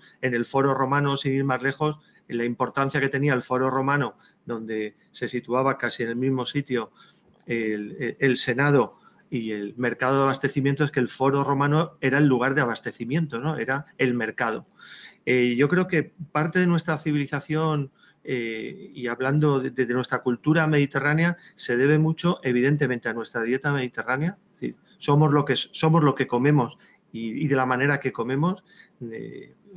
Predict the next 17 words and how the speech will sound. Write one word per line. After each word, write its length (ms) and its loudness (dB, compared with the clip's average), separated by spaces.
un 240 -2
país 440 2
que, 320 -4
que 100 -2
se 140 -2
alimenta 440 0
bien 200 0
porque 200 -4
tiene 360 0
una, 380 0
eh, 520 -8
magnífica 720 0
producción, 600 0
es 60 -6
decir, 220 -10
tenemos 280 -6
una 220 -2